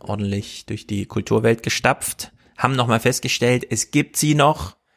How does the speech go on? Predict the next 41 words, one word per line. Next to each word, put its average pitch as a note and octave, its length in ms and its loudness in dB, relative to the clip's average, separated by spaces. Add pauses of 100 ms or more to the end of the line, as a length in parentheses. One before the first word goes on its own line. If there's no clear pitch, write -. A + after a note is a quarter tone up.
(240)
Es A2+ 160 -2
ist B2 140 -2
nicht C#3+ 240 -2
alles C3 260 2
nur C3 300 2
dreiundfünfzig B2 640 0
YouTube-Videos, B2 800 2
kann - 80 2
man A2 100 4
auch G#2+ 120 4
ein G#2+ 100 4
Meme A2+ 160 4
draus G#2+ 240 0
machen. A#2 300 -2 (520)
Ah, A#2+ 160 4
für G#2+ 120 -2
dich G#2+ 120 -2
ist G#2 140 -6
Kultur A2+ 320 2
auch G#2 60 -2
nur G2+ 100 2
dreiundfünfzig F#2 440 -2
YouTube-Videos. G2 580 -2 (520)
<laughs> - 540 -12
Und B2 220 4
ein G#2 100 2
Tatort, A2+ 680 2 (100)
woher - 260 2
du A2+ 80 0
den G#2+ 140 -2
Protagonisten G#2 560 -4
kennst. - 300 -8 (420)
Nein, B2 240 2
da G2 80 4
ist F#2+ 120 2
noch G#2+ 140 -2
immer G#2 160 0
mehr G#2 220 0
Dimension G#2 560 0
noch A#2 200 2
da. A#2 460 0